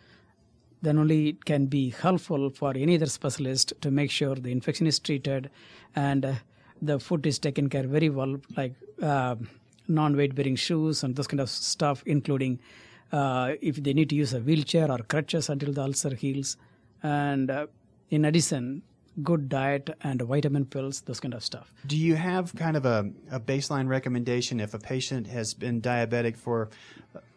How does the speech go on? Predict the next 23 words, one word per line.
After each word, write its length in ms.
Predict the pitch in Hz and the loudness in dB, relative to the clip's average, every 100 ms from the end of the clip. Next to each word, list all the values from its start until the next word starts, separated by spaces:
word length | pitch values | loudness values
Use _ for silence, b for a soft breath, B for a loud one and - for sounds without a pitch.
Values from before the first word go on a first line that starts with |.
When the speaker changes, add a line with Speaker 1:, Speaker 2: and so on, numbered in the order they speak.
| - | -14
Speaker 2:
a 80 | |
good 220 | 110 127 120 | -6 -4 -2
period 300 | 131 120 117 | 2 2 2
of 100 | 107 | 0
time, 580 | - 120 117 117 117 110 | 0 2 2 4 2 0
um, 580 | 113 113 107 107 104 92 | 0 2 4 4 2 -2
you 100 | 123 | 0
know, 140 | 117 110 | 2 4
and 120 | 107 | 4
they're 140 | 110 | 4
over 300 | 110 123 120 | 4 2 2
a 40 | 110 | 2
certain 340 | - 117 107 | 2 2 0
age 400 | 78 117 117 107 | -2 -2 0 0
that, 100 | 113 - - | -2 -4 -6
you 120 | 123 | -2
know, 140 | 113 | -2
and 220 | 101 117 113 | 0 0 0
they 60 | |
present 340 | 110 110 113 117 | 0 0 0 0
with 140 | 113 | 2
an 80 | 113 | 2
ulcer 500 | 117 117 - 120 | 2 0 2 0